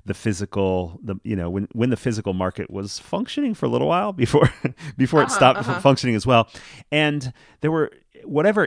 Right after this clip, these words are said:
Speaker 1: independent artists were there at that moment,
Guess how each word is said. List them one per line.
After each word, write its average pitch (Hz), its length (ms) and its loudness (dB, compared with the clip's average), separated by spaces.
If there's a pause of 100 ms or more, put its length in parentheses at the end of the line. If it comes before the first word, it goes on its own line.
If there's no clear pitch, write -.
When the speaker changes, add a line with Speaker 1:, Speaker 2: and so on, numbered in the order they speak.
Speaker 1:
independent 147 480 -2
artists 120 480 -4
were 101 180 0
there 113 540 0
at 107 140 -10
that 117 200 -6
moment, 107 720 -4